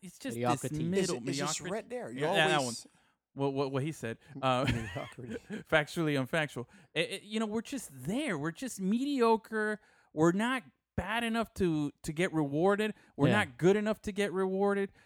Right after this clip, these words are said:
Speaker 1: We're just a waste. It's just a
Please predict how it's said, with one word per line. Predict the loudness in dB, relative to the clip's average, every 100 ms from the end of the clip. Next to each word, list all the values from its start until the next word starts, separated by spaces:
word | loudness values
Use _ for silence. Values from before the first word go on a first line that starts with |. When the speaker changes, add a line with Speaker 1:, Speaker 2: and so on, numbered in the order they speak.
| _
Speaker 1:
We're | 0 2
just | 0 -4 -6 -6
a |
waste. | -4 -4 -4 -2 -2 -4 -8 -16 -20 _
It's | -6 -6 -4
just | -4 -4 -8
a | -8